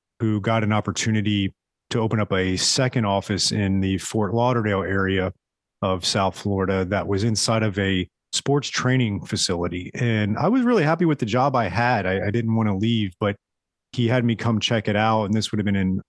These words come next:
the early part of two thousand seven. And I went into this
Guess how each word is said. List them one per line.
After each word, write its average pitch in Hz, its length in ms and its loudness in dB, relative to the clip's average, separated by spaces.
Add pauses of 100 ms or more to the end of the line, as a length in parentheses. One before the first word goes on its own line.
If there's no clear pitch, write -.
(160)
the 113 80 -2
early 143 260 2
part 117 240 0
of 98 80 -4
two - 160 -2
thousand 98 320 0
seven. 101 480 0 (340)
And 107 180 2
I 104 80 2
went 113 240 2
into 117 200 0
this 107 340 0